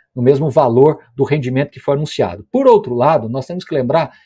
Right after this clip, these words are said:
que o dinheiro que vai ser pago aos cotistas, ele sai do caixa do fundo. Então, é natural que, é, se esvazia ali na hora do pagamento e ao longo do mês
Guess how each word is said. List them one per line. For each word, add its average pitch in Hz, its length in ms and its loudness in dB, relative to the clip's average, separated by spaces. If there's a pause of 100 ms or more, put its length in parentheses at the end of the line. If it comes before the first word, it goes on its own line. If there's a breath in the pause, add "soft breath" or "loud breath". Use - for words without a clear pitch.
(120)
que 190 120 0
o 196 60 4
dinheiro 175 460 4
que 139 80 -6
vai 131 140 -2
ser - 140 -6
pago 117 280 -6
aos 113 160 -6
cotistas, 170 480 -4
ele 208 120 2
sai 147 200 -2
do 196 120 2
caixa 143 280 -2
do 185 120 2
fundo. 180 260 -6
Então, 135 180 2
é 147 80 4
natural 156 640 2
que, 127 280 -4 (360)
é, 120 300 -4
se - 300 -2
esvazia 156 720 4
ali 139 300 0
na 127 160 -2
hora 120 120 0
do 151 120 -6
pagamento 185 680 -4
e 226 120 0
ao 208 100 4
longo 170 380 0
do 180 180 -2
mês 170 460 -4